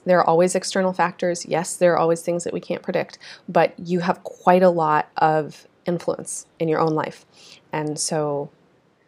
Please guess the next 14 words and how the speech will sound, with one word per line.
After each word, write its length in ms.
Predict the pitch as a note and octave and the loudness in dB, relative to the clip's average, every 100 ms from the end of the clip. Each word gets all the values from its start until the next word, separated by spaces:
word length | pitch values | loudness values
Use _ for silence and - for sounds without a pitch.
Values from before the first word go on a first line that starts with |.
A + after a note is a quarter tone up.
| _ - | _ -4
this 240 | F3 - | -2 0
is, 260 | F3 - - _ _ _ _ _ - | 0 -2 -8 _ _ _ _ _ -2
you 60 | |
know, 100 | D#3 | 0
what 260 | D3+ D#3+ F3 | 4 4 4
you 120 | F#3+ | 4
wanna 260 | E3 D#3+ D3 | 2 0 -2
pick 220 | - G#3+ F3 | -4 -2 0
up 180 | D#3+ - | -2 -4
and 140 | D#3 D3 | -8 -4
take 240 | F3 - | -4 -4
in 240 | D3 D3 - | -4 -4 -4
and, 480 | D3 C#3+ C#3+ C#3+ - | -6 -4 -6 -8 -8
um, 420 | D3+ D3 C#3 C#3+ | -6 -4 -6 -10